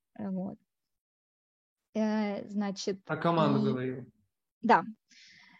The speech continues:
Speaker 1: Ну, вот я просто к тому, что я много где поработала, и в айтишных вот именно фирмах у них там своя атмосфера такая,
Speaker 2: Ага.
Speaker 1: вообще, <laughs> вообще своя, другая совсем. То есть вот,
Speaker 2: А
Speaker 1: э, я, получается
Speaker 2: характеризуешь как-нибудь?
Speaker 1: А,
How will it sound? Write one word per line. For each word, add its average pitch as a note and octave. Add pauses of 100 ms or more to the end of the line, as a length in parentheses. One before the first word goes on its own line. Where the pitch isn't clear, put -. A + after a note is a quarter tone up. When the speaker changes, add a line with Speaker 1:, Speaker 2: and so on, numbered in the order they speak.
(340)
Speaker 1:
Ну, B3+
вот C4
я C4
просто C4
к -
тому, D4
что -
я B3
много B3+
где A3
поработала, A#3+
и B3+
в A3+ (160)
айтишных B3
вот G#3
именно G3
фирмах E4
у G#3
них A3
там G#3+ (180)
своя G#3+
атмосфера F#3+
такая, -
Speaker 2:
Ага. -
Speaker 1:
вообще, -
<laughs> -
вообще C4
своя, B3+
другая A3+
совсем. A#3 (440)
То A#3
есть A3
вот, G#3+ (220)
Speaker 2:
А G#3+
Speaker 1:
э, -
я, A#3+
получается A3
Speaker 2:
характеризуешь B3+
как-нибудь? C#3 (520)
Speaker 1:
А, A#3